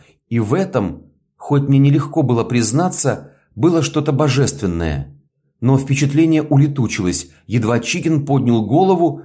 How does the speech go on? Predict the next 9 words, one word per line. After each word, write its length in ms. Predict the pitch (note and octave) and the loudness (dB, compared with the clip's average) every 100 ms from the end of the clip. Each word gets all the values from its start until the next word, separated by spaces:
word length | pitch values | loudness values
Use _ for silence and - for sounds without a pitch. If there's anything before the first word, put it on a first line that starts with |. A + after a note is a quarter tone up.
| - | -6
и 60 | C#3+ | 0
я 140 | B2 B2 | 2 4
увидел 480 | B2 A#2 E3 D3+ | 4 2 2 4
на 160 | B2+ B2 | 4 4
изрытом 480 | A#2 C3 D3+ C#3 A#2 | 2 2 2 2 0
следами 480 | - A#2 B2+ B2 A#2+ | 0 0 2 2 2
угрей 460 | A#2+ F#2 A2+ A#2+ | -2 0 2 2
лице 600 | G2+ G2 - C#3 C#3 C#3 C#3+ | 2 0 -2 0 0 0 -4
ухмылку. 920 | A#2 - A#2+ A2+ F2+ - C#2 - | -4 -2 0 2 0 -6 -10 -12